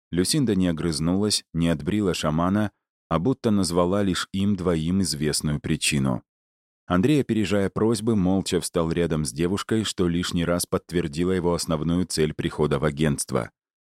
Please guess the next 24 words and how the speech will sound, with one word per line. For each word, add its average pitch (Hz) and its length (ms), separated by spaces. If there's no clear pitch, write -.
охранять 85 800
дочку 78 440
Гвоздовского. 71 880
Лунный 95 400
свет, 92 320
отражавшийся 80 720
от 67 100
белоснежного 76 760
поля, 90 500
погас, 80 640
едва 76 400
они 92 180
зашли 73 400
в - 80
чащу. 64 560
Макс 90 360
вытащил 87 500
из 82 180
рюкзака 82 560
два 76 200
фонарика, 82 680
один 90 360
отдал 85 340
Люсинде, 87 640